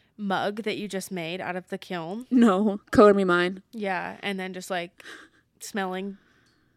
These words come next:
Speaker 1: dead bodies, seeing a, a
Speaker 2: No.
Speaker 1: skull?
Speaker 2: Ugh, that is so sad. I know a lot of the, um, like, scandals or rumors or whatever I was seeing were, like, death ones, and I was like, "Oh, no, I can't." That's so sad.
Speaker 1: Yeah, there was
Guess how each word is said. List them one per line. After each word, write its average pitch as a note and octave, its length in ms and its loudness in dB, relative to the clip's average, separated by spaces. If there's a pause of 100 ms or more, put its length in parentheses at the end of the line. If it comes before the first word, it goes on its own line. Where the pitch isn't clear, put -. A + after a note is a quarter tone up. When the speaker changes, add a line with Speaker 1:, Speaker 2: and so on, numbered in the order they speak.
(640)
Speaker 1:
dead F#3+ 200 -4
bodies, G3 580 -12 (500)
seeing G3 300 -8
a, F#3+ 100 -10 (120)
a G#3 160 -10
Speaker 2:
No. F#3+ 180 0
Speaker 1:
skull? F#3 340 -2 (1120)
Speaker 2:
Ugh, G#3+ 340 -2
that A3 120 -6
is G#3 80 -8
so G3+ 280 -2
sad. F#3+ 460 -2 (280)
I A3 80 0
know G3+ 120 6
a G3+ 40 6
lot F#3+ 220 2
of G3 120 -2
the, G3 440 0 (180)
um, G#3+ 280 -2
like, G3+ 180 -2
scandals G3 520 -4
or G3 260 0
rumors F#3+ 360 -4
or F#3+ 40 2
whatever F#3+ 260 2
I F#3+ 80 0
was G3 140 -2
seeing F#3+ 340 0
were, G3+ 140 0
like, - 320 -2 (920)
death - 280 -2
ones, G3 300 -4
and G3+ 100 -8
I G3 40 -6
was G3+ 100 -8
like, - 160 -6 (100)
"Oh, F#3 360 -4
no, - 200 -2
I G2 120 -2
can't." - 440 -4
That's - 200 -4
so G#3 160 0
sad. - 400 -4
Speaker 1:
Yeah, A#3 100 -16
there F#3+ 160 -10
was B3 160 -16